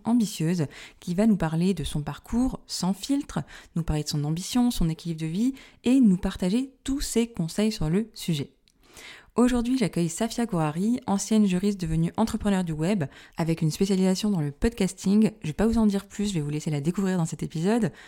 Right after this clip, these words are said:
mais néanmoins, petite annonce à faire, parce qu'elle vient de sortir son livre, Build Your Podcast, le tremplin pour construire un business rentable.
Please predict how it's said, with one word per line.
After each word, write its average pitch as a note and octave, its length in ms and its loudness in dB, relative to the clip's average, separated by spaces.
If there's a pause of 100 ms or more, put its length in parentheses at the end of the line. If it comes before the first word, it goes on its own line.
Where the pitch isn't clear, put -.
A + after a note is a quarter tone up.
(140)
mais E3 140 2
néanmoins, A3+ 720 4
petite - 240 -2
annonce G3+ 220 2
à F3 80 -2
faire, B3 320 -2 (100)
parce - 180 -6
qu'elle E3+ 140 0
vient F#3+ 160 6
de A3 80 8
sortir G3 380 -4
son D3+ 180 -2
livre, E3+ 540 4
Build A3 340 6
Your A#3 160 4
Podcast, F3 640 0
le F#3+ 340 4
tremplin F3+ 560 0
pour F#3+ 280 -4
construire F#3 360 -2
un D#3 100 -2
business D3 440 -4
rentable. D3+ 580 -2